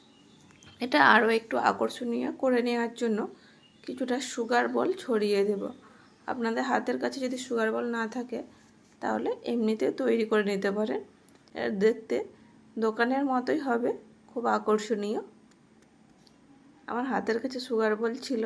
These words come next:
তাই আমি কিছুটা দিয়ে দিলাম। এদিকে নাড়াচাড়া করতে আগের থেকে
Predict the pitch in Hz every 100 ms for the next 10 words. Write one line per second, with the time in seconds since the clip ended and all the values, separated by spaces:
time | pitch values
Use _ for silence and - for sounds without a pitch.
0 | 381 381 262 208 214 220 214 220 190 196
1 | 185 190 214 - - - _ - - _
2 | - - _ _ _ _ _ _ _ _
3 | _ _ _ _ _ _ - _ _ _
4 | _ _ _ _ _ _ _ - - -
5 | _ _ - - _ - - 240 247 247
6 | 254 415 - - 254 208 226 240 254 247
7 | 240 226 226 262 403 - - - 214 233
8 | 226 277 254